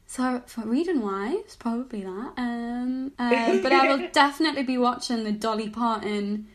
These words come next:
Speaker 1: Christmas musical that's been released on Netflix.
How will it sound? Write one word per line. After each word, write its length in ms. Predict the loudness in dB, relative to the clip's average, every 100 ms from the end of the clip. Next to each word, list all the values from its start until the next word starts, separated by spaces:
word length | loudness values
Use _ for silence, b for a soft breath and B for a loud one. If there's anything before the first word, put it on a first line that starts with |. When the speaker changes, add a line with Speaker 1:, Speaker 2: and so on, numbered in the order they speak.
| B
Speaker 1:
Christmas 560 | 0 0 2 2 2 2
musical 840 | 2 2 0 -2 0 0 0 -4 b b b
that's 460 | 2 2 -2 -8 -4
been 200 | 2 4
released 420 | 4 2 0 -2
on 120 | -2 0
Netflix. 800 | -2 -4 -8 -6 -8 -12 -12